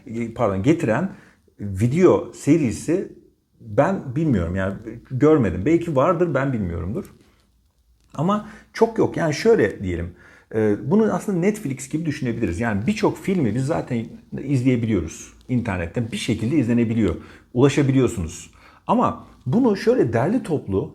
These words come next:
güzel bir şekilde veren bir, e, platform arıyoruz. Bu Netflix'te de böyle. Şimdi açıyorsunuz, hemen başlıyor. İşte tamam, e, size zaman kazandırıyor ve, e, size sonuçta bir yol çiziyor.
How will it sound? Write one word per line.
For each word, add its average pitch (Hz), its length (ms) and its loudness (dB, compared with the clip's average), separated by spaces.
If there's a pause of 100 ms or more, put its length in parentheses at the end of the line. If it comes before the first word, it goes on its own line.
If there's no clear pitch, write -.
(120)
güzel 170 320 2
bir 226 60 0
şekilde 95 560 -2
veren 175 480 0 (300)
bir, 214 360 -2
e, 123 220 4
platform 170 540 0
arıyoruz. 117 640 2
Bu 160 160 0
Netflix'te 180 520 -4
de 143 120 -2
böyle. 87 220 0
Şimdi - 180 -10
açıyorsunuz, 143 480 -4
hemen 135 280 -2
başlıyor. 110 460 -2
İşte - 360 -10
tamam, 120 420 0
e, 117 100 -4
size 120 180 -2
zaman 123 340 2
kazandırıyor 95 720 -2 (340)
ve, 113 100 4
e, 107 380 2
size 135 560 2
sonuçta 131 380 -2
bir 135 100 2
yol 135 340 4
çiziyor. 87 400 -4